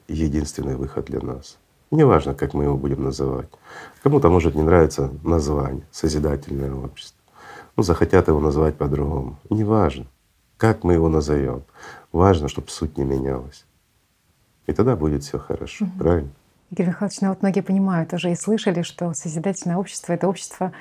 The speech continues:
Speaker 2: людей равных, равных возможностей. И опасаются, а будет ли в созидательном обществе, например, упразднена та же частная собственность, либо же частная собственность сохраняется в созидательном обществе?
Speaker 1: Ну, скажем так,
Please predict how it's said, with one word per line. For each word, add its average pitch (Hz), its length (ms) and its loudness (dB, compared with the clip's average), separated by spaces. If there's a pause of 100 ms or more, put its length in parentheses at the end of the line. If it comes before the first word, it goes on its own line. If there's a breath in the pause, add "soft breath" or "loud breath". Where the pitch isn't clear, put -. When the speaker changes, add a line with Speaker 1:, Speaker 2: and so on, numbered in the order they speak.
(680 loud breath)
Speaker 2:
людей 190 260 4
равных, 160 560 0
равных 185 380 -2
возможностей. 170 880 -4 (340 loud breath)
И 185 140 0
опасаются, 214 800 -2
а 175 180 -2
будет 262 320 2
ли 180 60 2
в - 40 -10
созидательном 170 500 0
обществе, - 380 -2
например, 165 320 0
упразднена 175 720 0
та 170 100 -2
же 165 140 -4
частная 160 520 -4
собственность, 156 760 -8
либо 185 380 -4
же 180 340 0
частная 185 320 -2
собственность 185 560 -4
сохраняется 156 800 -4
в - 40 -20
созидательном - 600 -10
обществе? - 480 -12 (260)
Speaker 1:
Ну, 92 260 6
скажем 82 440 2
так, 80 240 2